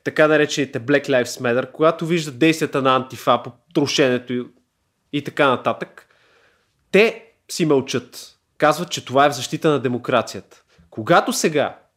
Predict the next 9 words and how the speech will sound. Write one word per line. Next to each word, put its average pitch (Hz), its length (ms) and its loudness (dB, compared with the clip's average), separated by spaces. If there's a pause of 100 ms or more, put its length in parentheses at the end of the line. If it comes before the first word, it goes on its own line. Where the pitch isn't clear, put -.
(180)
се - 220 -10
случи 170 300 -2
това 160 200 2
нахлуване 143 440 -2
в 120 160 -4
Капитолията, 165 580 -2
те 147 140 -2
бяха 151 220 0
изключително 139 840 -6